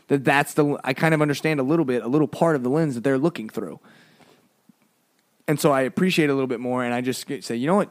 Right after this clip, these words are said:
You're easier to go with it," because when you just immediately go with it, that, that, that puts them at ease. And I know there's, there's a whole thing about,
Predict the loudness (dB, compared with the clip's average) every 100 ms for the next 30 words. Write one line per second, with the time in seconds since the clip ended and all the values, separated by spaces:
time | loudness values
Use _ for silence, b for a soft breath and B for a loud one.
0 | _ -8 -4 -2 -2 -2 0 -2 -2 -6
1 | -8 -6 -6 -8 b b b -6 -2 0
2 | 0 0 0 2 4 4 4 4 4 4
3 | 0 0 -2 -2 -2 -4 -4 _ -6 0
4 | 0 2 0 -2 0 4 4 2 0 -2
5 | -2 -2 -4 -8 -12 -20 -20 _ _ _
6 | b b b b b b b _ -20 _
7 | _ _ _ _ _ -2 0 2 4 4
8 | 4 2 0 -2 2 2 4 6 6 6
9 | 4 2 -2 0 0 2 2 2 -2